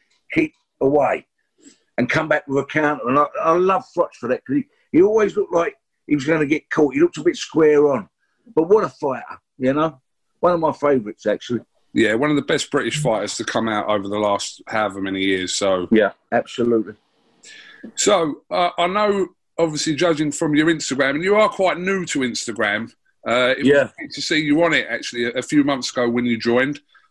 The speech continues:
Speaker 2: And,
Speaker 1: Yeah.
Speaker 2: uh, you're getting to grips with it, obviously, now. But you've spent a lot of time out in, out in Sicily.
Speaker 1: Yeah,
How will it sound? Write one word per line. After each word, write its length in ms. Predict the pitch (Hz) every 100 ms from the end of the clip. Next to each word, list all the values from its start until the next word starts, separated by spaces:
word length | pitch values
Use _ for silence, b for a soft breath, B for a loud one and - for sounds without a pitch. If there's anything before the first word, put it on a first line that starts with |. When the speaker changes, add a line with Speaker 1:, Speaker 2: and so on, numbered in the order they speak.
| _ -
Speaker 2:
And, 320 | 104 117 127
Speaker 1:
Yeah. 160 | 123
Speaker 2:
uh, 140 | 120 - -
you're 120 | 120
getting 200 | 147 120
to 100 | 117
grips 300 | 143 156 -
with 100 | 117
it, 100 | 123
obviously, 440 | 123 120 110 117
now. 200 | 107 123 123
But 140 | 147
you've 140 | 151
spent 300 | - 175 160
a 60 | 156
lot 160 | 165 190
of 80 |
time 260 | - 156 151
out 180 | 151 139
in, 220 | 143 135 b b b _
out 160 | 143 151
in 80 | 151
Sicily. 580 | - 175 139 104 92 - _ _ _ _ _ _ _
Speaker 1:
Yeah, 360 | 123 165 165